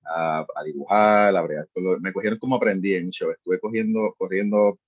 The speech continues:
par de lugares que, pues, no tenía un portfolio, las fotos que tenía no eran las mejores, este, pero en ese lugar me dieron una oportunidad, me dieron una oportunidad y ahí, pues, empecé a desarrollarme mucho en lo que eran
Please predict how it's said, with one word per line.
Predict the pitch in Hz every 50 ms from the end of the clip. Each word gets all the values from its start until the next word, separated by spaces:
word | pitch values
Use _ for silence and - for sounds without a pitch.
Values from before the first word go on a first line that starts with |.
| _ _ -
par | 113 117 117
de | 117 113 113
lugares | 113 110 107 110 113 113 110 107 -
que, | - 107 98 95
pues, | 90 92 95 92 95
no | 101 110
tenía | 110 131 131 131
un | 127
portfolio, | - - 117 117 - - 123 127 123 123 120
las | 113 104 -
fotos | - 104 92 - _
que | - 113
tenía | 117 117 113 113 113 113 113 110 110 _ _ _ _ _ _ -
no | - 110 113
eran | 113 110 117 120
las | 117 113 110
mejores, | 110 113 107 104 117 113 113 110 110 110 110 107 - - _ _ _ _ _ _ _ _ _ -
este, | 95 95 92 92 - _ _ 104 101 98 98 98 98 -
pero | 110 104 101 101
en | 98 101
ese | 104 - 127
lugar | 127 135 139 135
me | 127 117 104
dieron | 101 98 98 101
una | 104 104
oportunidad, | - 110 107 - _ 104 104 101 92 87 82 82 - _ _ _
me | _ 82
dieron | 85 90
una | 95 101
oportunidad | - 107 107 - _ 107 110 110 117 120 123 123 120 -
y | 101 98 98
ahí, | 95 92 92 92 98 117 131
pues, | 127 123 113 107 104 101 98 92 - _ _ _ _ _ _ _ _ _ _ _ _ _
empecé | - 110 107 113 107 - 110
a | 104 107
desarrollarme | 117 120 - 135 123 131 131 131 131 131 127
mucho | 123 131 143 139 - 127
en | 113 104
lo | 101
que | 95 90 92
eran | 98 104 117 123